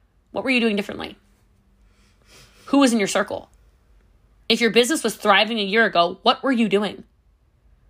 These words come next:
Like, it's okay to step away for a while, every once in a while. I'm not perfect. Nobody is. But are you adult enough to go, "I messed up. <gasps> Let me come back to the empire"?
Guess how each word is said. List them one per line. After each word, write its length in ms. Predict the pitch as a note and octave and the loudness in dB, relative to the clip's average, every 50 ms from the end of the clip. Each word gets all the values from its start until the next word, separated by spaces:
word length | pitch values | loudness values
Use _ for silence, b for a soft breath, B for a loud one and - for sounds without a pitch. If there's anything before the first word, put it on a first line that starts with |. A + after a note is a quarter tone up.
| _ _ | _ _
Like, 120 | - C4+ D4+ | -2 -2 0
it's 120 | F4 - | 2 2
okay 180 | G4+ G4+ G4 C#4 | 2 4 2 2
to 80 | G#3+ G3+ | 2 0
step 260 | - - F#3+ F3+ - | -2 -2 -2 -2 0
away 460 | F3 F3+ F3+ E3 E3+ G3 A#3 A#3 - _ _ _ _ _ _ | 2 2 2 2 2 0 -2 -6 -10 _ _ _ _ _ _
for 120 | - G3 | 0 2
a 80 | G3+ G3 | 4 4
while, 340 | F3+ F3 F3 F3 F3+ F#3 F#3+ | 4 4 4 4 2 2 0
every 200 | E3+ E3+ F#3+ F3+ | -2 -2 -2 -2
once 220 | F3 F3+ E3+ - | -2 -6 -6 -8
in 80 | - F3+ | -8 -2
a 40 | F3 | 0
while. 240 | F3 F3 F#3 G3 | 2 2 4 4
I'm 160 | G3+ G3+ G#3 A#3 | 2 2 0 0
not 160 | A#3 G#3+ - | -2 -4 -2
perfect. 400 | - G#3 F#3 - G3+ A3+ A#3 - | -4 -4 -4 -4 -6 -6 -6 -6
Nobody 400 | G3 F#3+ F3+ F3 F#3 F3+ F3 E3+ | -6 -6 -4 -4 -4 -2 -2 -2
is. 320 | F3 G3 B3 C#4 - - - _ _ _ _ _ _ _ _ _ _ - | -2 -2 -2 -4 -8 -10 -14 _ _ _ _ _ _ _ _ _ _ 2
But 80 | A3+ | 2
are 140 | A#3+ A#3+ A#3 | 4 4 4
you 420 | A3 A3 A#3 C4 D4 E4 F4+ F#4 - - | 2 0 0 0 0 0 0 0 0 0
adult 400 | G#3 F3+ D#3+ G3 F#3+ G#3 G#3 - | 0 2 2 2 2 0 -2 -4
enough 280 | A#3+ A3 G#3+ B3 A#3+ - | -4 -2 -2 -4 -4 -6
to 80 | G3+ | -4
go, 360 | F#3 F#3+ F3+ F#3 F#3 F3+ - _ _ _ _ _ _ _ _ _ _ _ _ - | 0 2 2 2 2 0 -4 _ _ _ _ _ _ _ _ _ _ _ _ 0
"I 80 | G#3+ A#3+ | 4 4
messed 240 | A3+ A3+ G#3 F#3+ - | 4 4 4 2 0
up. 480 | G#3+ G3+ G3+ F#3+ F#3+ F#3+ F3+ F3 - - _ _ B B B B B B B B B B _ _ _ _ _ _ _ _ B | 0 0 -2 -2 -4 -6 -8 -12 -16 -20 _ _ B B B B B B B B B B _ _ _ _ _ _ _ _ B
<gasps> 40 | B G4+ G4 F4+ E4+ D#4+ D#4+ D#4 C#4+ C#4 - | B -6 -6 -4 -2 0 0 0 -2 0 2
Let 140 | D#4 D#4 C4+ | 2 4 4
me 80 | D4 | 2
come 140 | - D4+ A#3+ | 0 2 2
back 140 | C4+ C4+ C4 | 2 0 0
to 60 | B3+ | -2
the 140 | A#3 B3+ B3+ | 0 2 2
empire"? 680 | B3 A#3 B3+ B3 A#3 A#3 A3+ A3+ A3 A3 A3 A3+ | 2 2 0 0 0 0 0 0 -2 -4 -6 -8